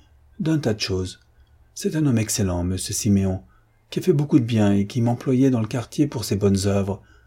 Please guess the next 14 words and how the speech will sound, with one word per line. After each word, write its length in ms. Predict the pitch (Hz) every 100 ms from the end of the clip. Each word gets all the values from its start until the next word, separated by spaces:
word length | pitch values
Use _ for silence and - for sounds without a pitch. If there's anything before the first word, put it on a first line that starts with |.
| _ _ _ _ -
Et 180 | 104
tout 120 | 95 120
à 80 | 98
l'heure 180 | 92 110
encore, 480 | 123 143 131 113 - _ -
il 120 | - 101
risquait 360 | 113 - -
sa 180 | 104 123
vie 200 | 123 131
pour 180 | 120 90
madame 300 | 95 90 92
S 160 | 90
R 160 | 98 90
S. » « 440 | 92 - - _